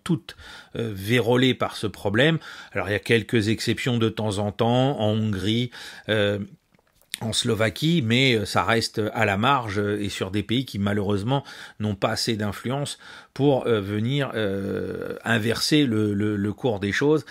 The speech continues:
Il faudrait que de nouveau des pays comme le nôtre, dont c'est la vocation, euh, redeviennent des vraies puissances d'équilibre et pointent du doigt la responsabilité des États-Unis dans cette affaire et disent aux Américains, « Bah, très bien, vous voulez rester tout seul de votre côté puisque c'est ce que préconise Trump, eh bien nous, nous voulons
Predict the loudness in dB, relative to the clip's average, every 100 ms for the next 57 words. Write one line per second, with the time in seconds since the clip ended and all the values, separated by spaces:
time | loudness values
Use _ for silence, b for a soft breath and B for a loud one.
0 | B B -10 -6 -2 -2 0 -2 0 2
1 | 2 2 0 0 -2 -2 -4 -2 0 2
2 | 2 2 2 -2 B B B -10 -2 0
3 | 0 0 0 0 -2 0 -2 -2 B B
4 | -8 -4 -2 -2 0 -2 -2 0 0 0
5 | -4 -4 -4 -4 -2 -2 0 -2 -2 0
6 | 0 0 -6 -8 -2 -2 -2 0 0 0
7 | -2 -6 -6 -6 -4 -2 -2 -4 -2 -2
8 | -2 B B B -2 0 0 0 0 -2
9 | -2 -4 -4 -4 -6 -2 -2 -2 0 4
10 | 4 2 B B B -4 -2 -2 -2 0
11 | 0 -2 -2 -2 -2 -4 -2 0 0 -2
12 | -4 0 2 0 0 -4 -4 -2 0 0
13 | 0 2 2 2 0 0 -2 0 -2 -4
14 | -8 -6 -6 -4 -6 -4 -6 -4 -4 -6
15 | -8 -2 -2 -2 -6 -2 -2 -2 -2 -2
16 | -4